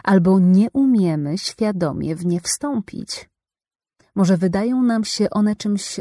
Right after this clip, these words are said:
zbyt normalnym, aby widzieć w nich bramę do światów duchowych. Nawet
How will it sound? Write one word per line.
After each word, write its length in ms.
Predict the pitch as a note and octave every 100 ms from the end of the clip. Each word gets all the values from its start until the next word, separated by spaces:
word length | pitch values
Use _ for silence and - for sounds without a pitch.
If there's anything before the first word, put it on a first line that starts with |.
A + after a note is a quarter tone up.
| -
zbyt 400 | F3 D#3+ G3 -
normalnym, 840 | G#3 F#3+ G3 E3 C3+ - - C#3+ E3+ -
aby 360 | F3+ E3 F3
widzieć 540 | D#3+ E3 G3+ G3+ A3+ G3
w 100 | F#3
nich 220 | F3 D#3+
bramę 480 | D3+ F3+ G3 G#3+ A3+
do 120 | A3
światów 640 | - - D3+ C#3+ D#3 D#3+
duchowych. 760 | E3 D#3+ - - - - - - _ _ _ _ _ _ _ _ _ _ _ _ _ _ _ _ F#3+
Nawet 480 | F3 D#3+ D#3 -